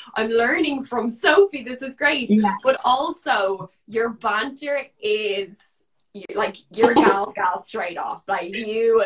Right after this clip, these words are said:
Speaker 1: you, what's it, you put up a
Speaker 2: Thanks,
Speaker 1: story
Speaker 2: Kellyanne.
Speaker 1: recently, and, like, you just share your life
Speaker 2: <laughs>
Speaker 1: as it unfolds, whether the good, the bad, the ugly, like,
Speaker 2: Yeah.
Speaker 1: just comes out.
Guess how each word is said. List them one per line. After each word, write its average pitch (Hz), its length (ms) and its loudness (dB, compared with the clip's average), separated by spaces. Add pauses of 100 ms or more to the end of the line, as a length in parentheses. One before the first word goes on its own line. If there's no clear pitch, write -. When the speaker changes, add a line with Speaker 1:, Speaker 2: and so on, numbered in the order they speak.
Speaker 1:
you, 226 180 -2 (120)
what's 262 320 2
it, 285 160 -8
you 247 120 -8
put 294 140 -2
up 285 80 8
a 226 40 8
Speaker 2:
Thanks, 180 140 4
Speaker 1:
story - 160 -6
Speaker 2:
Kellyanne. 180 120 2
Speaker 1:
recently, 185 540 0
and, 190 120 -6
like, 196 240 -10
you 220 80 -18
just 226 340 -8
share 269 600 0 (240)
your 254 260 -2
life 208 300 4
Speaker 2:
<laughs> - 180 2
Speaker 1:
as 233 360 8
it - 40 -10 (140)
unfolds, 226 760 0
whether 240 380 2
the 233 120 -4
good, 240 440 2
the 277 140 -4
bad, 214 340 -2
the 233 240 -12
ugly, 226 800 2 (160)
like, 214 80 2
Speaker 2:
Yeah. 165 140 8
Speaker 1:
just - 180 0 (260)
comes 240 260 -6
out. 196 320 -6